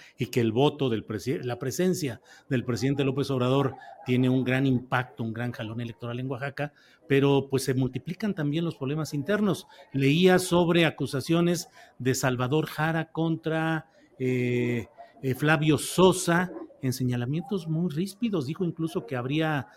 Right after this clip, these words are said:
algo así como una demanda de tipo penal y te meten ahí al baile de que Flavio Sosa está haciendo una campaña de desprestigio contra Jara para favorecerte a ti.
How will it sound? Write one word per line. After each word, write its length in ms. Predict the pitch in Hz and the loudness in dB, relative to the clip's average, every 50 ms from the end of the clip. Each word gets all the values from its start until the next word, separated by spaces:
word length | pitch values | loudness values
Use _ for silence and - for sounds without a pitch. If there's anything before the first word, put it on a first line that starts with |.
| - - - - | -20 -20 -14 -8
algo 240 | - 170 165 143 160 | -6 -4 -2 -2 -2
así 160 | 135 - - | -2 -4 -6
como 200 | - - 139 135 | -6 -4 -2 0
una 140 | 143 151 147 | 0 -2 -2
demanda 460 | 127 123 117 123 135 139 143 139 135 | -2 -2 -2 -2 -2 -2 -2 -2 -4
de 80 | 120 113 | -6 -6
tipo 360 | - - 131 120 - 139 - | -6 -8 -10 -8 -8 -10 -8
penal 480 | - 123 117 139 180 196 208 226 226 - - | -6 -6 -4 -2 0 0 0 0 -2 -4 -8
y 120 | 151 143 | -12 -12
te 120 | - - 110 | -10 -8 -6
meten 380 | 117 139 151 - 170 151 151 | -4 -4 -2 -2 0 0 0
ahí 160 | 143 143 156 170 | 2 2 2 2
al 100 | 170 160 | 2 4
baile 460 | 180 180 180 170 165 175 180 185 - _ - - - - | 4 4 4 2 2 0 -2 -4 -6 _ -20 -20 -10 -4
de 220 | 120 123 127 123 | -2 0 0 0
que 500 | - 131 123 123 120 120 120 117 110 95 - _ _ - | 0 0 0 2 2 2 0 0 -2 -4 -8 _ _ -4
Flavio 380 | - 147 156 151 156 160 160 | 0 2 2 2 2 2 0
Sosa 400 | 156 - 170 160 147 - 165 143 | 0 0 0 -2 -2 -2 -2 -4
está 180 | 127 - - 139 | -4 -2 -4 -4
haciendo 340 | 127 - 139 135 135 131 135 | -4 -4 -4 -4 -4 -4 -4
una 220 | 139 139 135 131 | -6 -6 -6 -8
campaña 680 | - 117 113 117 - - 135 139 143 143 143 143 143 143 - - - _ _ | -10 -10 -10 -8 -6 -6 -6 -4 -4 -4 -4 -4 -6 -8 -12 -18 -20 _ _
de 140 | - 120 120 | -4 -2 0
desprestigio 720 | 117 113 - - - 117 110 - - 147 135 - 151 127 - | 0 -2 -4 -6 -8 -8 -8 -6 -8 -8 -6 -4 -6 -6 -4
contra 320 | - 156 156 - 175 143 | -4 -4 -4 -4 -4 -6
Jara 340 | - 160 151 147 143 151 - _ _ _ _ _ | -4 -2 -2 -2 -2 -4 -8 _ _ _ _ _
para 200 | 143 120 113 110 | -8 -8 -6 -6
favorecerte 640 | - 117 107 113 107 101 - - 120 - _ - 107 | -8 -8 -8 -8 -10 -10 -10 -12 -12 -12 _ -12 -12
a 40 | - | -12
ti. 200 | _ 98 95 | _ -18 -20